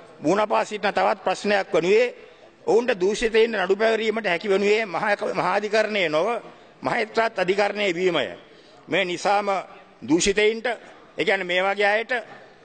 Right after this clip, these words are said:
තෙවරක් අභියාචනා ඉදිරිපත් කරමින් නඩු ඇදගෙන යාමටත් කල් මැරීමටත් හැකියාව ලැබී ඇත. අල්ලස් සහ දූෂණ කොමිසමට කෙලින්ම චෝදනා මහාධිකරණයට ගොනු කිරීමට ලැබෙන්නේ නම්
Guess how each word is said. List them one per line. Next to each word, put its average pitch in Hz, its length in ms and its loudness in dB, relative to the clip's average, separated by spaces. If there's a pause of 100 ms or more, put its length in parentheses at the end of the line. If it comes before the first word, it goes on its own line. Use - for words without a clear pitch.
(140)
තෙවරක් 233 480 0
අභියාචනා 220 520 0
ඉදිරිපත් 214 400 -2
කරමින් 208 440 0 (320)
නඩු 165 240 -2
ඇදගෙන 208 360 0
යාමටත් 202 500 -2 (440)
කල් 208 260 -2
මැරීමටත් 214 560 -2
හැකියාව 202 400 2
ලැබී 180 320 0
ඇත. 143 140 -2 (3000)
අල්ලස් 202 320 -2
සහ 220 200 0
දූෂණ 208 380 -2
කොමිසමට 202 460 -2 (560)
කෙලින්ම 226 360 0
චෝදනා 214 500 2
මහාධිකරණයට 208 680 0
ගොනු 190 200 0
කිරීමට 208 340 2
ලැබෙන්නේ 190 500 0
නම් 214 180 0